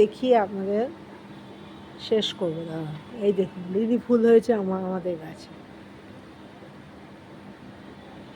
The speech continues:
লিলি ফুল দেখিয়ে আজকে, আজকে ব্লগটা শেষ করলাম। ভালো থাকবেন, সুস্থ থাকবেন, আর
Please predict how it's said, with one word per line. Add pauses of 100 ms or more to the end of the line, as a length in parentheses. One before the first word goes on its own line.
(500)
লিলি
ফুল (120)
দেখিয়ে (120)
আজকে,
আজকে (140)
ব্লগটা (120)
শেষ (120)
করলাম। (580)
ভালো (100)
থাকবেন, (180)
সুস্থ (240)
থাকবেন, (1200)
আর